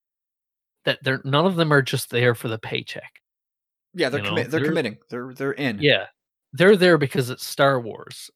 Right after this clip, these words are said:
Speaker 1: And, you know, even if they weren't all super fans going in, I think, I think they're all super fans coming <laughs> out.
Speaker 2: Yeah, and I think it's because of, uh, the way they're doing it, right? With this,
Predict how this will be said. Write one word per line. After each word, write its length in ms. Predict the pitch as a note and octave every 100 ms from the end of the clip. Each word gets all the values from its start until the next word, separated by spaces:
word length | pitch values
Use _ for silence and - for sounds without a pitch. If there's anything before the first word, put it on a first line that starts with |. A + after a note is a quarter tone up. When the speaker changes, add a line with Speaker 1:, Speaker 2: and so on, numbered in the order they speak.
| -
Speaker 1:
And, 460 | A2+ A2+ A2+ A#2+ - _ _ _ _
you 120 | C#3
know, 240 | A#2 G#2+ A#2+ -
even 300 | F3+ G3 F#3+
if 220 | F3 -
they 120 | E3
weren't 280 | C#3+ C#3+ C#3+
all 420 | C3+ C3 B2+ A#2+ A2 _ _ -
super 420 | - - D3+ C3+
fans 360 | C3 C3 B2+ A#2
going 320 | B2+ B2+ B2+
in, 240 | C3 D#3+
I 180 | - C3
think, 380 | C3 C3 B2 - _ -
I 80 | B2
think 240 | A#2+ E3
they're 200 | D3+ C#3
all 120 | C#3+
super 320 | C#3 - C#3+ C3
fans 340 | B2+ B2 A#2
coming 280 | - C3 A2
<laughs> 60 | -
out. 340 | C#3+ - - - A4+ E3+ _ - _ - _ _ _
Speaker 2:
Yeah, 200 | C#3+ D#3+
and 100 | D3+
I 40 |
think 200 | D3 G#3
it's 100 | A3
because 320 | - F3 E3+
of, 260 | D#3+ C#3 -
uh, 260 | C#3+ C#3 - -
the 160 | C3+
way 200 | B2 C3+
they're 120 | D3
doing 320 | C3 G2+ B2 C3
it, 100 | -
right? 160 | A#2+
With 140 | B2 C3
this, 460 | B2 A2+ - -